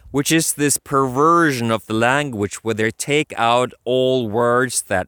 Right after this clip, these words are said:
offer nuance or depth, and they just create all of these new weird expressions that actually turn language itself into a form of mind control.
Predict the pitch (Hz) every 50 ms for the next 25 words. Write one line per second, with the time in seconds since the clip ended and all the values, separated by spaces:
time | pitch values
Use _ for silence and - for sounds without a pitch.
0 | _ _ - 113 107 - 110 110 117 127 131 131 127 131 127 127 127 127 131 -
1 | - 101 92 87 82 113 120 135 - _ - - - - - - _ - - -
2 | - - - - - _ - 123 120 123 123 113 110 107 - - - _ _ _
3 | _ - - 156 156 160 160 165 147 135 135 131 127 117 107 107 113 113 104 98
4 | 98 110 117 127 135 139 139 139 135 120 107 120 127 131 127 123 117 - - _
5 | - 117 123 127 - - 107 98 92 - 117 107 107 - _ _ - - _ _
6 | _ _ _ _ _ _ _ _ 135 143 160 165 - - - 135 123 120 110 -
7 | - - - 131 127 123 123 120 117 120 123 127 135 135 131 120 117 113 - -
8 | 107 95 - - - - 160 147 123 104 92 87 87 - - - - _ _ -
9 | _ _ _ - 123 117 113 - - - 117 107 104 - - - 120 113 113 110
10 | 101 95 92 - 98 98 98 104 104 101 98 - 101 87 - - 120 113 110 87
11 | - -